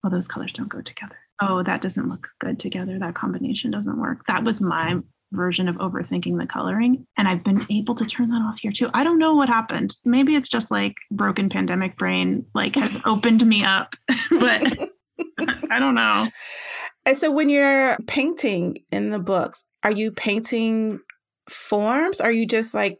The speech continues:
Speaker 2: "This is a pretty color here, this is a pretty color here"? What exactly are you painting?
Speaker 1: Yeah, I'm,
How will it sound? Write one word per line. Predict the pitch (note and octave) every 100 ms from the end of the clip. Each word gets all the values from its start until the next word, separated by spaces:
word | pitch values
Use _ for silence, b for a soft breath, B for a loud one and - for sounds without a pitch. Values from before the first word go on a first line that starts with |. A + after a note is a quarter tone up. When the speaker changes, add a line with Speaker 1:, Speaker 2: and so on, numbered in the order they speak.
| -
Speaker 2:
"This | G#3+ G3+ G3+
is | G3
a |
pretty | G3 G3+ E3+
color | - F3 C3+
here, | F3 A#3+ A#3
this | A3 A3+
is | -
a |
pretty | - F#3
color | - F#3+
here"? | G3 F3
What | G3+
exactly | A#3+ A#3 A3+ A#3
are | A3
you | G3+
painting? | G#3+ - A3 - - - -
Speaker 1:
Yeah, | A3 C4+ -
I'm, | G3+ A#3 C4+ C4